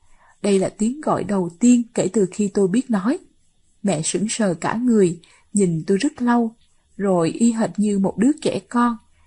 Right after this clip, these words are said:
mặt mẹ đỏ hồng lên cười ngớ ngẩn. Hôm đó lần đầu tiên hai mẹ con tôi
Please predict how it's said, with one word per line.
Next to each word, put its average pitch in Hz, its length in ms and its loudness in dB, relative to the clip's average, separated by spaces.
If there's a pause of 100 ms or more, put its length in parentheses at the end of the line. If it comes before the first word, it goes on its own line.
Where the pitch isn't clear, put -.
(100)
mặt 214 180 -6
mẹ 175 260 0
đỏ 180 280 -2
hồng 190 280 2
lên 240 380 2
cười 185 240 4
ngớ 196 280 -2 (100)
ngẩn. 208 260 0 (800)
Hôm 196 240 0
đó 190 300 -2
lần 233 200 0
đầu 170 220 0
tiên 208 260 0
hai 247 160 0
mẹ 220 160 -2
con 196 320 -2
tôi 202 300 0